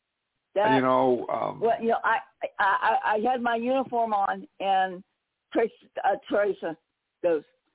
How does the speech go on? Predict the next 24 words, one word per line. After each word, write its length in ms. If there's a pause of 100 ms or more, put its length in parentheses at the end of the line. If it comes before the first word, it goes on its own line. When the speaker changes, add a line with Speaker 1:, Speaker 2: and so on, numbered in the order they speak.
(140)
Speaker 2:
"Wait 240
a 40
second, 220
wait 180
a 40
second." 240
And 160
he 160
had 200
just 360 (100)
gotten 340
done 300
with 120
his 180
makeup. 400 (240)
He 280
came 260
out, 240
he 80
goes, 260 (200)
puts 180
his 160
arms 320
out, 220